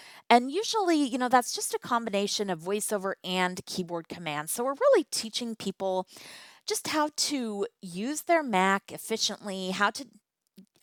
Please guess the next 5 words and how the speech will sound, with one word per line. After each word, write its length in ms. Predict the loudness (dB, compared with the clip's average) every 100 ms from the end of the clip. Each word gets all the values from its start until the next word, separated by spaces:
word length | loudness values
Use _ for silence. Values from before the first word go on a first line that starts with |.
| -18 2
make 220 | 2 4
the 160 | 2 2 _ -20 -20 -16 -2
most 460 | 2 2 0 0 8
of 220 | 10 8
VoiceOver 720 | 4 2 2 -2 -2 -4